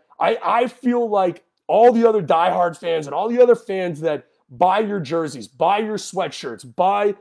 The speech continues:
you know, the tickets to your games, buy the twelve dollar beers at the game. You lose twelve games in a row, you have lost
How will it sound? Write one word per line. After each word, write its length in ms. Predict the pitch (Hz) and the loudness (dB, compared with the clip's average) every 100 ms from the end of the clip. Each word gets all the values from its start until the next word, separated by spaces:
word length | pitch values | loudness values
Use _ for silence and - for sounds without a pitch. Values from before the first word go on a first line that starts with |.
| _ _ - | _ _ -6
you 120 | 185 | -2
know, 100 | 175 | -2
the 100 | 160 | -4
tickets 420 | - 226 208 - | -6 -8 -8 -10
to 100 | 196 | -8
your 120 | 185 | -6
games, 380 | 170 170 135 117 _ _ _ | -4 -6 -8 -14 _ _ _
buy 380 | 139 202 208 220 | 0 2 2 2
the 100 | 214 | -2
twelve 400 | - 214 220 190 | 0 2 4 4
dollar 240 | 214 208 | 4 4
beers 400 | 170 170 190 190 | 0 0 -2 -2
at 120 | 180 180 | -4 -10
the 80 | |
game. 280 | 151 160 110 - _ | -6 -6 -6 -14 _
You 100 | 165 | -8
lose 320 | 185 269 277 - | -2 0 0 2
twelve 300 | 220 233 190 | 4 4 2
games 280 | 214 202 | -2 -2
in 60 | 190 | -4
a 60 | 180 | 0
row, 260 | 202 175 | 0 0
you 160 | 151 226 | 0 2
have 160 | 170 | 2
lost 640 | 143 143 170 214 214 - | -2 -2 6 6 6 2